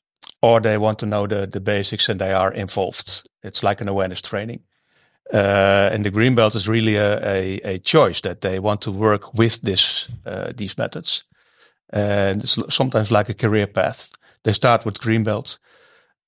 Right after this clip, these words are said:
You see also that green belts, the level of green belt is often, uh, uh, asked for if you, um, if you want to apply for a job.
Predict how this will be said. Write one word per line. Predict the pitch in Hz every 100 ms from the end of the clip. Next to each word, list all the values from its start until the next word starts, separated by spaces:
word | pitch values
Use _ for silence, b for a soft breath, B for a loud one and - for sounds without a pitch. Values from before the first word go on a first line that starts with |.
| _
You | -
see | 127
also | 127 117 120
that | 113 110
green | 120 143
belts, | 117 110 107 - -
the | - 107
level | 107 120 107
of | 101
green | 110 107
belt | 98 95 -
is | -
often, | - 104 - 101 98
uh, | 98 98 95 92 -
uh, | - 95 92 - 110
asked | 117 - -
for | 104 98 -
if | 95 -
you, | 98 92 92
um, | 90 90 - _ -
if | -
you | 131
want | 110
to | 101
apply | - 107 107
for | - 101
a |
job. | 101 98